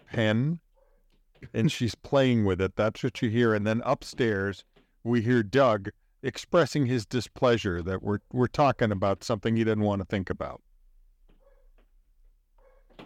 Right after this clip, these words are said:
Yeah, it's never quiet here at Stately Goon Manor. That's the first thing I will buy is a Fortress of Solitude.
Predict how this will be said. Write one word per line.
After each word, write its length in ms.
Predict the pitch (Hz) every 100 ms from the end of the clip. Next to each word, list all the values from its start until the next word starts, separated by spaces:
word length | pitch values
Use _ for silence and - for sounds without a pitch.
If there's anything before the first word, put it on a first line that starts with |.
| - _
Yeah, 260 | 104 95 104
it's 200 | - 165
never 300 | 180 175 143
quiet 500 | - 147 147 120 98
here 220 | 104 92
at 100 | 90
Stately 460 | - 107 101 104 90
Goon 280 | 95 92
Manor. 360 | 90 90 107 127 _ _ _ _ _ _ _ _ _
That's 260 | 120 135 -
the 120 | 143
first 340 | - 156 135 -
thing 160 | 147
I 120 | 135
will 180 | 135 117
buy 460 | 98 123 135 110 98
is 340 | 95 113 98
a 80 | 101
Fortress 560 | - 120 107 120 107 104
of 100 | -
Solitude. 680 | 127 104 101 90 - 76